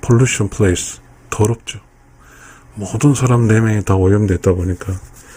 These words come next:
그 이야기를 하는 것들이 다 그 오염된 게 섞여 나오다 보니까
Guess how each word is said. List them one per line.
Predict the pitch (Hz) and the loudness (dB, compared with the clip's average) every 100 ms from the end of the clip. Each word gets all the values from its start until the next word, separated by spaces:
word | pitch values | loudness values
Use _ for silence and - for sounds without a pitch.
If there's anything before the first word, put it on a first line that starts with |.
| - - - | -20 -18 0
그 | 117 | 2
이야기를 | 104 107 113 107 | 4 2 0 -4
하는 | 120 120 | -4 -6
것들이 | 110 - - | -8 -10 -12
다 | - 110 110 101 - - - - - _ _ - - - _ _ - - - - - - - - - - - - - | -6 -4 -4 -6 -16 -20 -20 -20 -20 _ _ -20 -20 -20 _ _ -20 -20 -20 -20 -20 -20 -20 -20 -20 -20 -20 -20 -20
그 | - 95 | -2 2
오염된 | 87 92 95 90 | 4 2 0 -2
게 | 87 | -6
섞여 | - - 135 | -8 -6 -4
나오다 | 123 98 92 | -2 0 -2
보니까 | 87 85 78 | -4 -6 -10